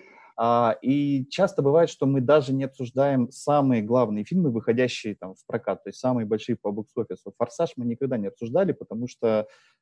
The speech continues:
а, нам неинтересно. Мы решаем, что нам интересно посмотреть, и потом, о чём нам интересно будет поговорить. И вот на этом и основывается <laughs> наш формат, так сказать.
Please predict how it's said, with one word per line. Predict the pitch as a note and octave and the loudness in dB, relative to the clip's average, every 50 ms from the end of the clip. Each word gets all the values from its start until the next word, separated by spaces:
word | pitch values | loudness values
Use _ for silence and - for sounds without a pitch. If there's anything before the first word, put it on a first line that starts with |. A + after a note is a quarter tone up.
| _ - | _ -6
а, | F#2 F#2+ F#2+ - | -4 -4 -4 -6
нам | - - - - - C#3+ C#3 B2+ C3+ C#3 C#3 | -8 -16 -8 -2 0 2 4 6 6 6 6
неинтересно. | C3+ C3+ B2+ - - C3+ C#3+ B2 - - - F#2 - _ - | 6 4 4 2 2 4 4 4 2 0 -6 -20 -20 _ -4
Мы | A#2 B2+ | 0 2
решаем, | C#3+ C#3 - - C#3+ C3 | 2 2 2 0 -2 -2
что | A#2+ - - B2 | -2 -4 -4 -2
нам | B2+ B2+ B2 B2 B2 A#2 | 0 0 2 2 2 0
интересно | A2 G#2 - C#3+ G3+ B3 - - - | 0 0 2 2 2 2 0 -2 -18
посмотреть, | _ - - - A3+ - - G2 F#2+ - _ _ _ _ _ _ _ - | _ -20 -20 -20 -20 -18 -16 -16 -16 -16 _ _ _ _ _ _ _ -14
и | F3 | -10
потом, | F#3 - C3 - D3 D3 C#3 C3+ | -6 -6 -6 -4 -4 -6 -6 -8
о | - A#2 | -10 -10
чём | - - D3+ C#3 | -6 -4 -4 -2
нам | B2+ A#2 | -2 -2
интересно | A2 G#2+ - A#2+ B2+ - - G#2 | -4 -4 -6 -8 -8 -8 -8 -10
будет | G#2 A#2 A2+ _ | -8 -10 -10 _
поговорить. | - G#2 G2 G#2 G#2 G2+ G2 F#2 - _ | -12 -12 -10 -8 -8 -8 -8 -10 -14 _
И | - - - _ _ | -20 -20 -20 _ _
вот | G#2+ G#2+ _ _ _ _ _ _ _ _ | -20 -20 _ _ _ _ _ _ _ _
на | A2+ A#2 B2+ | -4 -2 -2
этом | C#3+ C#3 A#2+ A2 A2 A#2 | 0 0 -2 -4 -4 -2
и | A#2+ | 0
основывается | A#2+ A#2 - - B2+ B2 G#2+ G2 G2 - - - - _ - _ _ _ _ _ _ _ _ _ _ | 0 0 0 0 -2 -2 -2 -4 -6 -10 -12 -16 -16 _ -18 _ _ _ _ _ _ _ _ _ _
<laughs> | - - B2 G#2+ - - _ - - - _ _ - | -2 0 0 0 0 -4 _ -20 -20 -20 _ _ 0
наш | C3+ B2 A2 - | 2 2 2 0
формат, | - - A#2+ A2+ A2+ A2+ A2 - - | 0 0 0 2 2 0 -2 -4 -6
так | - G2 - | -12 -16 -16
сказать. | - - G2+ G2+ G2+ | -16 -16 -12 -12 -12